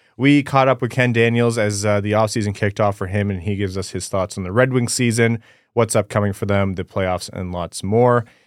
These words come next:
And, uh, we'll get into, uh, whatever else we can fit in before overtime, the playoffs,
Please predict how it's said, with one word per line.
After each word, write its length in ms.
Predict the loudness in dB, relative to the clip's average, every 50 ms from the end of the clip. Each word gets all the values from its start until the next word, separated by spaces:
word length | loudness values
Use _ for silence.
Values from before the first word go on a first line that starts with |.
| _ _
And, 280 | -2 0 2 2 2 2
uh, 160 | 2 2 2 2
we'll 140 | 2 0
get 160 | 2 2 0 2
into, 600 | 0 0 -2 -4 -4 -2 -2 0 0 -2 -2 -2
uh, 160 | -2 -4 -2
whatever 340 | -2 0 0 0 2 2 0
else 160 | 0 0 -2
we 80 | -6
can 140 | -8 -8 -6
fit 180 | -4 -4 -2 -2
in 140 | -2 -2 -4
before 320 | -6 -8 -6 -6 -6 -4
overtime, 500 | -6 -6 -8 -6 -4 -4 -4 -4 -4 -6 -10
the 100 | -12 -12
playoffs, 680 | -4 0 2 4 6 6 6 4 2 0 -6 -10 -10